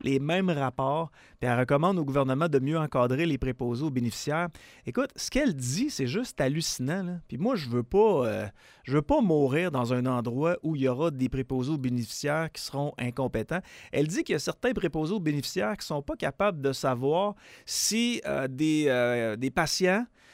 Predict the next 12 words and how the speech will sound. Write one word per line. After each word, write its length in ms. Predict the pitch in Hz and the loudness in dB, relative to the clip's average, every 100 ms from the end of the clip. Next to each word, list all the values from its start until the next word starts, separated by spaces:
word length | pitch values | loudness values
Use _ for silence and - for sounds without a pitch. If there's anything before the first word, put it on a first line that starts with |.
| - - | -20 -10
ou 120 | 120 | -4
des 120 | 127 139 | 2 2
clients 460 | 147 143 147 190 220 - _ | 2 2 4 2 -4 -12 _
sont 360 | - - 160 156 | -8 0 2 4
morts 640 | 147 165 220 185 180 - _ - | 4 4 2 -4 -8 -14 _ -2
ou, 480 | 190 233 262 269 254 - | 2 4 6 4 2 0
euh, 140 | 147 | 0
s'ils 540 | 139 - - 220 233 170 | 0 -2 0 0 0 -2
sont 320 | - 165 165 | 0 2 2
juste, 460 | 156 202 214 - | 0 -2 -2 -2
euh, 120 | 170 156 | 0 0
endormis. 580 | 160 160 160 139 147 175 | 2 2 4 2 2 -2